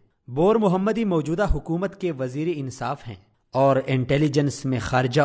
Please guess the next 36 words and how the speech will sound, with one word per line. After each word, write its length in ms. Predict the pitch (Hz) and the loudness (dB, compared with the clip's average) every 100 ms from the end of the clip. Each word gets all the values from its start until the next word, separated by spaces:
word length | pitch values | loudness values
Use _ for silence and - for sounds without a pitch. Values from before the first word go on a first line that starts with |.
| 135 | 2
امور 280 | 127 131 | 0 0
کے 200 | 135 139 117 | 0 -2 -4
انچارج 520 | 117 107 117 127 117 | -4 -2 0 0 -2
ہیں۔ 120 | 104 92 - _ _ _ | -6 -8 -18 _ _ _
انہیں 300 | 165 202 233 208 | -2 0 0 0
افین 400 | 185 196 208 208 | -4 -2 -4 -4
جیل 240 | 139 185 | -2 -2
کا 160 | 196 185 | -2 -4
قصاب 480 | - 139 143 151 - | -4 -8 -4 -6 -6
کہا 180 | 135 143 | -8 -6
جاتا 320 | 120 113 139 | -8 -8 -8
رہا 280 | 110 120 120 | -8 -8 -10
ہے۔ 80 | 95 - _ _ _ | -12 -18 _ _ _
دوران 360 | 127 160 160 202 | 0 4 4 4
حراست 500 | 180 170 170 214 - - | 4 4 2 0 -2 0
کئی 180 | 214 | 2
سیاسی 400 | 196 180 160 190 | 2 0 0 0
کارکنوں 520 | 180 151 139 156 156 101 - _ _ - | -2 -2 -2 -2 -4 -6 -12 _ _ 2
اور 220 | 151 156 | 4 4
رہنماؤں 600 | 139 135 143 139 131 160 | 2 0 -2 -2 0 -2
کو 220 | 160 160 | -2 -6
اذیتیں 500 | 135 120 135 156 139 | -6 -6 -4 -2 -4
دے 180 | 117 127 | -4 -4
کر 160 | 151 127 107 | -4 -4 -4
ہلاک 300 | 117 139 - | -4 -4 -4
کرنے 320 | 120 120 113 90 _ _ _ | -8 -6 -8 -10 _ _ _
اور 120 | 135 | -2
حکومت 480 | 143 151 175 180 196 | 0 0 2 2 2
مخالف 480 | 180 165 160 185 - | 0 0 0 0 -2
رہنما 480 | 175 139 151 147 160 113 - _ | -2 -2 -2 -2 -4 -6 -16 _
اور 260 | - 147 151 | 0 4 4
دانشوروں 680 | 127 139 139 - 127 143 160 | 2 0 0 -4 -2 0 0
کی 160 | 160 | -2
ٹارگٹ 540 | 139 131 127 127 143 - | -4 -2 -2 -2 -6 -4
کلنگ 260 | 127 143 | -4 -4
سمیت 480 | 127 123 117 127 127 | -4 -6 -4 -4 -6